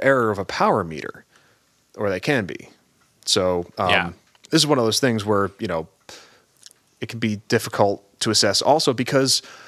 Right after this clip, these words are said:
Speaker 1: you know, was that really a nine point five? Was that really a one rep max? Was that really a three rep max? Like, did you have a little bit more in you? Was that re-, <laughs> like, um, I, you know, Kyle, I think you can elaborate a little more on this.
Speaker 2: Yeah, and I think as well,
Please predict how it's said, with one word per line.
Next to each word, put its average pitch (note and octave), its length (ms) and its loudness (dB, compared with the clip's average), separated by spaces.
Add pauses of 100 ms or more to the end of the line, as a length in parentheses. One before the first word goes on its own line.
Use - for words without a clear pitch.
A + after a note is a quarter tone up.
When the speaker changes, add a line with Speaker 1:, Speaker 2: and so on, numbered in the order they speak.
(160)
Speaker 1:
you F3+ 80 -2
know, B2+ 120 4
was B2 160 -2
that D3+ 140 2
really D3 340 0
a C#3 60 0
nine C#3 200 0
point C3+ 220 -2
five? B2+ 360 4
Was A#2+ 80 0
that A#2+ 140 2
really B2+ 400 0
a B2+ 80 2
one B2 200 -2
rep B2 220 0
max? A#2+ 420 2
Was - 80 -4
that G#2+ 140 0
really A#2 300 0
a A2 60 0
three A#2 220 -4
rep A2 260 0
max? A2 500 0
Like, G2 180 -4 (600)
did B2 120 -10
you C3+ 80 0
have D#3 120 2
a C#3+ 40 -2
little F#3 400 2
bit E3+ 220 4
more F3 220 2
in E3 180 0
you? D#3+ 240 2
Was D3 140 0
that D3 160 4
re-, D#3 100 4 (200)
<laughs> - 180 -4
like, D3+ 220 4 (420)
um, A#2 520 2 (260)
I, F2+ 120 -10 (260)
you D#3 80 0
know, F2 160 0 (180)
Kyle, B2+ 260 2
I G#2 80 0
think G2+ 200 -4
you G2 60 -6
can F#2+ 100 -8
elaborate F2+ 320 -4
a - 20 -6
little F#2 160 -6
more F#2 180 -2
on F#2 100 -4
this. F#2+ 280 -4 (1080)
Speaker 2:
Yeah, C3+ 260 4
and A#2+ 80 2
I B2+ 100 4
think C3 300 -4 (160)
as A#2 200 -2
well, A2 440 2